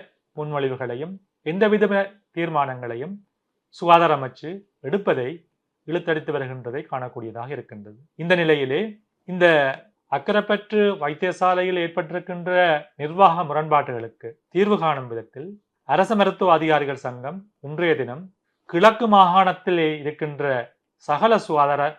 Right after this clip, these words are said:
நிலையங்களிலுமே எங்களுடைய தொழிற்சங்க போராட்டத்தை ஆரம்பித்திருக்கின்றன.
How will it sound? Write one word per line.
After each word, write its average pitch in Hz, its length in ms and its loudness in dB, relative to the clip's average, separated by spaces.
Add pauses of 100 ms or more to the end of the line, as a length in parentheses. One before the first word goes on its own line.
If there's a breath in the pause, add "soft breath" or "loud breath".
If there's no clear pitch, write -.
(220)
நிலையங்களிலுமே 117 640 -14 (800)
எங்களுடைய 143 380 0
தொழிற்சங்க 156 460 -4
போராட்டத்தை 127 600 -6
ஆரம்பித்திருக்கின்றன. 117 800 -10